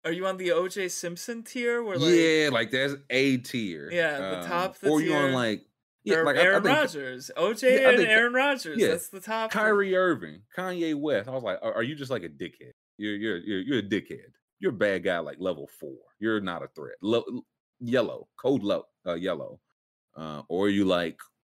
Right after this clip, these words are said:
Speaker 2: Idi Amin, or, or, you know what I mean? Are you, like, a code red, Pol Pot?
Speaker 1: Yeah,
Speaker 2: Or
Speaker 1: yeah, yeah.
Speaker 2: So, uh,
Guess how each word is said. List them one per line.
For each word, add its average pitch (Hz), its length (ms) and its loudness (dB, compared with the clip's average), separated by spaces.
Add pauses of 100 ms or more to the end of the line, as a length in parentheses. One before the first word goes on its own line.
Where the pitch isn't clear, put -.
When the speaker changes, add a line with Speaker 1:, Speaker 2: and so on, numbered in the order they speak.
(580)
Speaker 2:
Idi 76 340 -6
Amin, 104 680 0
or, 50 260 -20 (300)
or, 50 380 -14
you 80 140 -12
know 87 80 -8
what 87 100 -8
I - 20 -8
mean? 95 240 -6
Are 82 60 -8
you, 85 160 -6
like, 82 180 0
a 73 320 -8
code 98 340 2
red, 113 460 2
Pol 104 280 2
Pot? 131 340 -4 (400)
Speaker 1:
Yeah, - 0 -
Speaker 2:
Or 160 420 -2
Speaker 1:
yeah, 165 440 2
yeah. 156 480 -4 (400)
Speaker 2:
So, 90 680 2
uh, 151 600 0